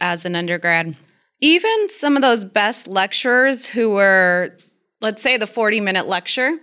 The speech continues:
they might not have noticed, but they probably, or they were still doing semi-chunks, whether it was somebody stopping them to ask a clarifying question,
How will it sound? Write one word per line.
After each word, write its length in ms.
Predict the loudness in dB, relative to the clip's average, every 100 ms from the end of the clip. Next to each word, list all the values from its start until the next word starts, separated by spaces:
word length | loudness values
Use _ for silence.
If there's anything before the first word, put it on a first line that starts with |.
| _
they 160 | -2 0
might 340 | 2 0 0
not 200 | -2 -2
have 160 | -4 -8
noticed, 760 | -4 -4 0 0 -2 -4 -8 -12
but 400 | -14 -2 -2 0
they 180 | 0 -2
probably, 760 | -2 -10 -12 -2 0 0 -4 -2
or 120 | 0
they 140 | 0 -2
were 540 | -2 -2 0 2 0
still 420 | -4 -6 -2 -2
doing 480 | -2 -4 -2 -2 -2
semi-chunks, 960 | -4 -4 -4 -6 -8 -8 -8 -10 -10 -4
whether 340 | -2 0 0
it 60 | -2
was 140 | -2
somebody 300 | -4 -4 -4
stopping 480 | -6 -4 -4 -4 -6
them 200 | -4 -4
to 300 | -6 -4 -4 -2
ask 260 | -4 -4
a 80 | -10
clarifying 560 | -8 -8 -6 -6 -8 -8
question, 560 | -10 -12 -8 -6 -6